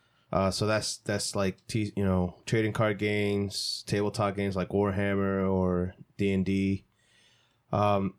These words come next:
they've brought a policy that you cannot play in the store unless you are vaccinated, right? What are your takes on that?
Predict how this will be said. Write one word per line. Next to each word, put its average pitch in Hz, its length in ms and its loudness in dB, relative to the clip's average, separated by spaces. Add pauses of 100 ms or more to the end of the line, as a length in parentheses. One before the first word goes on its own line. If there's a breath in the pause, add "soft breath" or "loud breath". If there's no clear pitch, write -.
(120)
they've 131 360 2
brought 135 260 4
a 120 60 0
policy 127 640 0
that 95 460 0
you 110 260 0
cannot 143 460 -2
play 131 280 0
in 127 120 2
the 110 80 0
store 98 800 2 (140)
unless 104 640 -2 (100)
you 101 180 0
are 95 120 2
vaccinated, 98 760 -4 (140)
right? 90 220 0 (840)
What 107 180 0
are 104 40 2
your 101 180 2
takes - 340 -8
on - 120 -6
that? - 180 -10